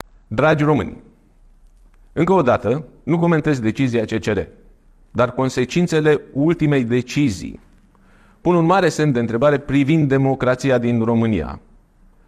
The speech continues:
Pentru prima dată în istoria României, o majoritate de cinci judecători, din care patru numiți de P S D,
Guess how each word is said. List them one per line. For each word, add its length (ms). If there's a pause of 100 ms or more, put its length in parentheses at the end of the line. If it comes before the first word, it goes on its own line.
(460)
Pentru 220
prima 260
dată 280
în 80
istoria 400
României, 580 (180)
o 100
majoritate 720
de 140
cinci 220
judecători, 720 (480)
din 180
care 240
patru 420
numiți 480
de 100
P 160
S 160
D, 60